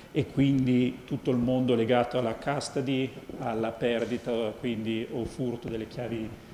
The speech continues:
private, alle, de-, delle criptovalute, a tutto il mondo del,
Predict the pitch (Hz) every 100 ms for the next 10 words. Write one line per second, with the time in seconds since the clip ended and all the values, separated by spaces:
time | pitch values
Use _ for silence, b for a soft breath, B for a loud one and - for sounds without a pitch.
0 | B - 135 123 127 127 123 - 123 117
1 | 113 113 - - - 147 139 120 123 117
2 | 117 127 127 - - 117 113 160 139 127
3 | - 139 123 - 117 123 120 120 120 107
4 | 113 110 107